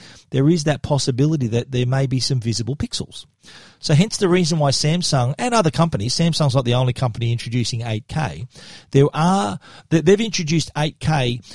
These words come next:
to cater for that growing demand for larger screens. So if you were to put an eight K T V in that room, you will not see a pixel, even if you put your nose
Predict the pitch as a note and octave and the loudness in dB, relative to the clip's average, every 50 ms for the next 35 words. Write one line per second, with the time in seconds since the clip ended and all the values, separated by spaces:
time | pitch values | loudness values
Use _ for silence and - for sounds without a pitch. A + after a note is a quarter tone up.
0 | - _ - - - E3+ E3+ D#3 - - - - F#3 G#3+ G#3 - - D3 B2 B2 | -20 _ -12 -6 0 0 0 0 0 -2 -2 -2 -2 -2 -2 0 2 2 2 0
1 | - - - D#3 C#3+ C3+ C#3+ C#3 B2 B2 A2 C#3 D3 D#3 E3 E3+ F#3+ G3 F#3+ E3+ | -2 -6 -4 -2 0 0 0 0 -2 -2 0 2 4 6 6 4 4 2 2 2
2 | D#3 C#3+ C3+ C#3 D3 C#3+ B2+ A2+ G2 G2+ A2 A2 - - - - - - E3 D3 | 2 2 2 2 2 2 2 2 0 -2 -4 -8 -12 -16 -14 -14 -2 2 4 4
3 | B2+ G#2 G2 A2+ D#3+ F3+ - _ - A#2+ A#2 G#2+ G#2+ A#2+ A#2+ D3 - - - A#3 | 6 4 4 2 0 -2 -6 _ -8 -4 -2 0 0 0 0 -2 -4 -4 -4 -4
4 | A3+ F3+ F2+ D2 - - - _ _ _ _ _ _ _ _ _ - - D3 C#3 | -4 -4 -6 -8 -12 -16 -20 _ _ _ _ _ _ _ _ _ -4 0 0 0
5 | C#3+ C3+ D3+ - - E3 F3+ G3 F#3+ D#3 D3+ - - D3+ C3 B2+ A#2 - - - | 0 0 -4 -6 -4 -2 0 0 0 0 -2 -2 -2 -2 -2 -2 -4 -8 -6 -6
6 | A3 B3+ A#3+ - _ - D3+ C3+ B2 A#2 G#2+ - A#2 A2 G#2+ G2 G#2 A2 G#2 G2+ | -6 -6 -6 -10 _ -4 -2 0 0 -2 -2 -4 -2 -2 -2 -2 -2 -2 -4 -4
7 | - - B2+ A2 A2+ A2 - - - G#2 G2 E2+ F2+ E3+ A3 F#3 - _ _ _ | -4 -4 -4 -4 -4 -4 -6 -10 -12 -8 -8 -6 -6 -6 -8 -8 -14 _ _ _
8 | _ _ _ _ _ _ _ C#3 D3 F3+ F#3 A3 G#3 F3+ D#3 D#3 D#3 D#3+ - - | _ _ _ _ _ _ _ -4 -4 -2 0 0 0 2 4 4 4 2 2 -2
9 | - - D#3 D3 C3+ A#2+ - - D#3+ D#3+ - - - B2 G#2 A2 - D#3+ F3 G3 | -2 0 2 2 0 0 0 -4 -6 -4 -4 -4 -2 -2 -2 -4 0 0 2 2
10 | F#3+ F#3+ G3+ G#3 G3 - F#3 E3+ - - F3 D#3 - - C#3+ C#3 C#3 D3+ D3+ D3 | 2 0 -2 -2 -2 -2 -4 -4 0 0 -2 -2 0 0 2 4 6 6 6 6
11 | C#3 C3 C3 B2 - | 6 6 4 4 0